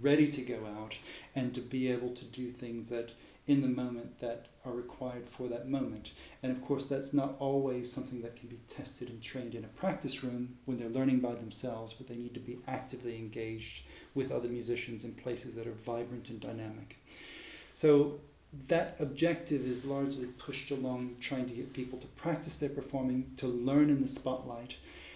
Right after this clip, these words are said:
And the way in which we do scientific work on this is, you know, we, we can use standardized measures of monitoring physiological states,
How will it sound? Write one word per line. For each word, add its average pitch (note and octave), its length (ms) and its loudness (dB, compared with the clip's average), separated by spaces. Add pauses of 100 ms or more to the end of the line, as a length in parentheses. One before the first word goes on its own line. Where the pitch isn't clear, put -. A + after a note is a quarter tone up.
(140)
And C#3 380 2 (140)
the C#3 80 2
way E3 260 6
in D#3+ 160 4
which D3 260 -2
we C#3 440 2 (160)
do C#3+ 160 2
scientific C3+ 640 0
work E3+ 240 6
on C#3 120 4
this C3 360 0
is, B2+ 480 -2
you D3 80 0
know, B2+ 80 0
we, C3+ 320 -2
we C#3 160 2
can C3+ 200 -2
use C3 240 0
standardized C3+ 640 6
measures B2+ 460 2
of A#2+ 160 -4
monitoring B2 540 2
physiological A#2+ 640 -4
states, - 640 -6